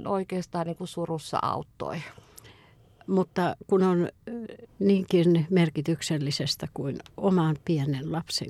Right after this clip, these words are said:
Speaker 2: kuolemasta kysymys, niin
Speaker 1: Mm.
Speaker 2: toipuuko siitä koskaan äitinä?
Speaker 1: No, aika vaikeeta on kyllä, mutta vuosien mittaan niin,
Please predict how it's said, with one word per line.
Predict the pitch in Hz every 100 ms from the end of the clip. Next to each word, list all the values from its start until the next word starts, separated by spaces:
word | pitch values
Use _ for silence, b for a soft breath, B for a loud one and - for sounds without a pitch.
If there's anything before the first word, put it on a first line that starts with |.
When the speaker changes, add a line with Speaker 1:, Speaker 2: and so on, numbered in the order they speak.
| -
Speaker 2:
kuolemasta | 127 104 85 - - - 143
kysymys, | - 165 - 131 185 -
niin | 156
Speaker 1:
Mm. | 196
Speaker 2:
toipuuko | 320 294 190 - 175
siitä | - 165 147
koskaan | - 160 - - - - 214 - B B B
äitinä? | 170 147 147 - 147 - - - - B B B B B B B -
Speaker 1:
No, | 233 - - -
aika | - 254 240
vaikeeta | 214 196 185 180 170 -
on | 190 180 175
kyllä, | 208 202 185 180
mutta | 180 - - 180 170 160 B -
vuosien | 226 220 208 185 180
mittaan | 185 185 - 170 165 170
niin, | 170 165 156